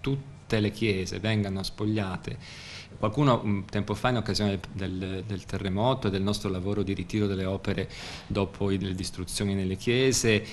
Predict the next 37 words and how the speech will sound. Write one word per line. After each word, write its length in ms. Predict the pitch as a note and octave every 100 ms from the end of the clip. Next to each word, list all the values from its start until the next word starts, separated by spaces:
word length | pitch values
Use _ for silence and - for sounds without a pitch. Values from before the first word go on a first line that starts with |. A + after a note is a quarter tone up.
| - -
in 80 |
maniera 220 | G2 G#2+ G#2+
un 60 |
po' 140 | G2+ G#2+
polemica 560 | G2 G#2 B2 A2+ G2+
mi 80 | G2
aveva 220 | F#2+ G2+
paragonato 920 | G2+ F#2+ F2+ G2 G#2 G#2 G2 F#2+ F#2+
Napoleone, 760 | F#2 F#2 G2+ G2 F#2+ G#2+ A#2 G2+
perché 920 | - F2 E2+ - G2 G2+ G2 F#2 F#2
questa 220 | F2+ - F#2+
idea 160 | G2
di 120 | G2
portare 360 | F#2+ G2+ - G2
via 140 | G2
le 120 | F#2+ F#2+
opere 540 | G2 G#2+ G#2+ G2 F#2+ - - -
dalle 260 | - G2 F#2
chiese, 460 | - G#2+ A2+ G#2 G2
nonostante 520 | F#2+ F#2+ - G2+ G2+
il 60 |
sisma 400 | F#2 - A2+ A2
e 20 | F#2+
nonostante 460 | F#2 F#2 G2+ F#2+
le 100 | F#2
grandi 320 | F#2 G2+ F#2+
emergenze, 480 | F#2 G2 - G#2+ G#2+
era 80 | G2+
stata 260 | - F2+ -
sentita 440 | - F#2+ G#2+ G2+
da 100 | F#2
alcuni 420 | F#2 - A2+ G#2 - - -
come 260 | - G2+ F#2+
un'azione 580 | F#2 F#2 - - G2 -
invadente. 640 | G2 F#2 F2 E2+ E2+ -
Pensiamo 340 | - G#2 C#3+ C3+
se 540 | - A2+ G2 - -